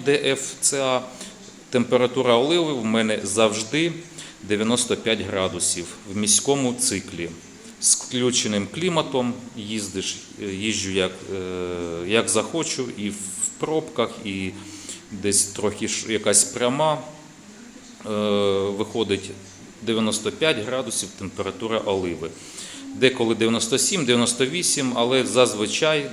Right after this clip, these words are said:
дев'яносто відсотків це дев'яносто п'ять градусів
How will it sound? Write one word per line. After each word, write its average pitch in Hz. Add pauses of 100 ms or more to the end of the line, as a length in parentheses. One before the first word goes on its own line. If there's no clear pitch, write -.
дев'яносто 113
відсотків 107
це 143
дев'яносто 98
п'ять 92
градусів 90